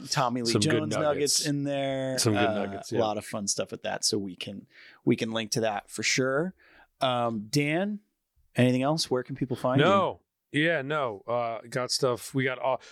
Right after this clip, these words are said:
Speaker 2: I mean, look, as you're listening, look out for all of our end of year lists, right? We put out
Speaker 1: Yes. Yeah. That
Speaker 2: best directorial debuts. We got a bunch of other bests coming out,
Speaker 1: That'll all
Speaker 2: um,
Speaker 1: be
Speaker 2: i-, in the
Speaker 1: happening.
Speaker 2: lead up to our best, you know, our, our, or the film stages, best of the year,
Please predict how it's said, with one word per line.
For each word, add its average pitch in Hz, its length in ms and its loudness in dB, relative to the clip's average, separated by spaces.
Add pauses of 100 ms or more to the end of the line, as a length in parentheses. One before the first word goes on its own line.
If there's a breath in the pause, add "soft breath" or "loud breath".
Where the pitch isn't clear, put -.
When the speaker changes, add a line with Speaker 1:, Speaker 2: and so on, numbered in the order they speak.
Speaker 2:
I 175 60 -2
mean, 185 160 0
look, 165 260 0
as 143 200 -2
you're 143 80 2
listening, 139 360 0
look 120 180 -4
out 127 280 -4
for 113 200 -2
all 120 480 0
of 113 80 -8
our 110 460 -2
end 117 220 -2
of 107 120 0
year 110 320 -2
lists, 117 460 0
right? 110 220 -2
We 110 100 -4
put 113 260 -4
out 110 120 2
Speaker 1:
Yes. - 520 2
Yeah. 147 280 4
That 120 100 0
Speaker 2:
best 139 280 2
directorial 147 720 0
debuts. 151 640 0
We 123 100 2
got 110 260 0 (220)
a 104 80 2
bunch 113 240 -2
of 120 80 2
other 117 200 -2
bests 110 680 -2
coming 113 320 0
out, 117 300 -4
Speaker 1:
That'll 110 260 4
all 107 260 2
Speaker 2:
um, 107 60 -6
Speaker 1:
be 107 180 0
Speaker 2:
i-, - 40 -6
in 107 60 -2
the 104 60 0
Speaker 1:
happening. 113 320 -2
Speaker 2:
lead 113 200 -4
up 104 140 -8
to 110 220 0
our 101 320 -2 (680 soft breath)
best, 113 340 2
you 113 60 -2
know, 98 100 0
our, 95 240 -2
our, 95 320 -6
or 101 100 -6
the 98 100 2
film 107 240 -2
stages, 95 440 -4
best 101 320 0
of 98 120 -8
the 101 80 -8
year, 101 480 0